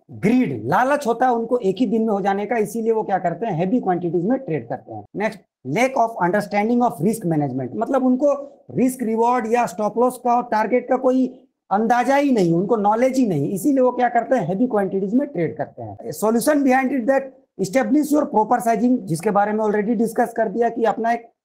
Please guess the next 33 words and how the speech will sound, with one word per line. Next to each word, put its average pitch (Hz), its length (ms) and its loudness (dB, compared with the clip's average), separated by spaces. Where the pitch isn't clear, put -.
जो 151 180 0
भी 214 120 0
आपके 226 240 0
पास 233 200 0
quantity 190 520 0
है 214 60 2
उसकी 226 320 0
sizing 190 440 2
fix 208 260 -4
कर 202 160 0
दें, 202 160 -2
उनकी 196 260 -2
रेशियो 170 360 -2
को 226 80 -2
fix 208 260 -6
करें 226 320 -2
कि - 360 -10
मेरे 196 220 2
पास 220 260 0
अगर 208 160 0
इतना 185 280 0
quantity 190 480 -2
है 220 60 2
तो 226 100 -2
मैं 190 120 2
इसका 196 260 -4
इतना 180 240 0
percent 185 420 -2
ही 214 60 0
आज 180 240 0
trade 135 220 -8
करूंगा। 113 340 -12
Diversify 233 760 2